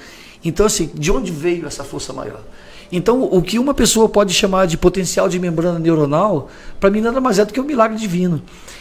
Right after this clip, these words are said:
Então, pra mim, é, é, é o resultado de uma obra, de uma obra maior, que eu, particularmente, creio que seja, eu chamo de Deus, né?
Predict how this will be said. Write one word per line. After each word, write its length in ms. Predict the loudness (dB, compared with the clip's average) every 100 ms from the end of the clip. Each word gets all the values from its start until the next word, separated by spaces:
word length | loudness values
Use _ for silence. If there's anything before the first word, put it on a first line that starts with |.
| -8
Então, 300 | -4 0 2
pra 200 | 4 2
mim, 320 | 2 0 2
é, 280 | 2 0 0
é, 260 | -2 2 4
é 80 | 4
o 120 | 6
resultado 760 | 6 4 0 -6 -4 -4 -6 -6
de 100 | -6
uma 180 | -4
obra, 360 | -4 -4 -4 -6 -12 -20 -20 -20 -6
de 100 | -2
uma 120 | 2
obra 240 | 4 4 2
maior, 340 | 0 0 -2
que 240 | 0 2
eu, 180 | 2 0 -6 -2
particularmente, 720 | -2 0 0 2 -2 -6 -4
creio 400 | 0 2 0 -4 -16 -10
que 100 | -6
seja, 420 | 0 2 2 0 -2 2
eu 100 | 2
chamo 240 | 2 -4
de 120 | -8
Deus, 320 | -6 -6 -8
né? 160 | -12